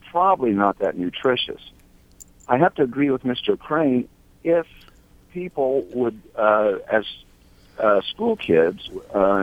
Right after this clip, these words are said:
in home economics, that they would reinstall home economics and learn how to cook, learn nutrition. For that twenty dollars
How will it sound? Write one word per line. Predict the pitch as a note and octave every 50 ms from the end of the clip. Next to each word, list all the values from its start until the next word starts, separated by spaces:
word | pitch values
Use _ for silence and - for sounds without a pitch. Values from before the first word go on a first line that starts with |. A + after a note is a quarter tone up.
| -
in | - G#2 G#2 G2+ G2+ G#2 G2+ G2 - - - -
home | - C3+ C3+ C3+ C#3
economics, | C3+ C3 - A2 G#2+ A2 A#2+ B2+ B2+ A2+ F#2 F2+ F#2+ - -
that | A2 -
they | A2 G#2+ G#2
would | F2+ - F2+ G2+ G2 F2 - - - _
reinstall | G2+ G#2+ A#2 C3+ C3 B2 G#2+ G#2 - - A2 G#2+ G2+ -
home | A#2 A2+ A2+
economics | G#2 F2 - G2 G2+ A2 A2 A2+ G#2 F2+ - -
and | F#2 A2 A#2 B2+
learn | C#3+ E3+ G3+ F#3+ E3 C3+ A2+ G#2+ A2+ A2 - - - - -
how | - A2 G2+
to | F#2 F2 F2+
cook, | - - F2 F#2 G2 - - _ _ _ _ -
learn | F2 F2+ G2 G#2+ A#2+ D#3 F#3+ G3 F#3 D#3+
nutrition. | B2+ A2 - - - E2 E2 D#2+ - - F2+ F2 - - - - - - - - _ _
For | C3 B2
that | C3+ E3 D#3+ - -
twenty | - - F#3 F#3 F#3+ F#3+ F#3+ F#3+ F#3+ F3
dollars | E3+ D#3+ D3 C#3+ D3 C#3+ C#3+ C#3+ C#3+ C#3+ C3+